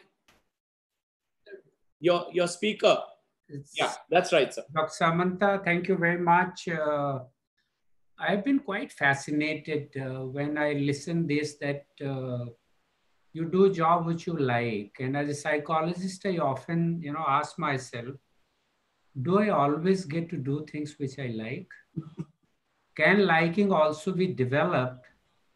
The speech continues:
Speaker 2: after having experienced something which I didn't like in the initial? So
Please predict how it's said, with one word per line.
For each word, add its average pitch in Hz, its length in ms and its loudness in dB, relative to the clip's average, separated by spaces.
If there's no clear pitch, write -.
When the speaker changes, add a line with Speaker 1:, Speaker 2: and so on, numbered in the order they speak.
Speaker 2:
after 127 320 -2
having 135 400 -4
experienced 135 840 -6
something 127 420 -6
which 135 220 -6
I 123 80 -6
didn't 143 260 -4
like 156 320 -6
in 143 140 0
the 147 100 0
initial? 160 460 -4
So 208 400 0